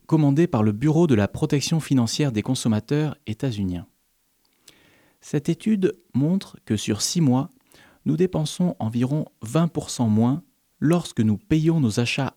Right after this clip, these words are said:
en espèces plutôt qu'en carte. Le psychologue explique. Le paiement en carte de crédit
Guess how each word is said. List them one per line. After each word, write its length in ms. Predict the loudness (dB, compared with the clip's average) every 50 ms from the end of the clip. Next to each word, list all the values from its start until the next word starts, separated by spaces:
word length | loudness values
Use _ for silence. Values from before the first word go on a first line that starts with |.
| _ -2
en 140 | 0 2
espèces 640 | 2 2 0 -2 -4 -2 -2 -2 -2 -6 -10 -16 -18 _ _ _
plutôt 320 | -10 -10 -8 -4 -2 -2 -2
qu'en 220 | -2 -4 -6 -6
carte. 520 | -6 -6 -6 -6 -6 -6 -12 _ -20 -20 _ _ _ _ _ _ _ _ _ _ _ _ _ _ _ _ _ _ _ -20 -20 _ _ _ _ _ _ _ _ -6 -6
Le 100 | -6 -4
psychologue 640 | -4 -6 -6 -6 -4 -2 0 0 2 0 0 -2 -4 -6
explique. 560 | -6 -6 -6 -8 -12 -12 -14 -16 -18 -20 _ _ _ _ _ _ _ _ _ _ _ _ _ _ _ _ _ _ _ _ _
Le 140 | -2 -2 -2
paiement 480 | 0 0 2 2 4 4 2 0 -2 -4
en 120 | -6 -8
carte 360 | -8 -6 -6 -6 -6 -6 -4 -4
de 160 | -2 -2 -4
crédit 480 | -4 -4 -4 -4 -4 -4 -4 -8 -8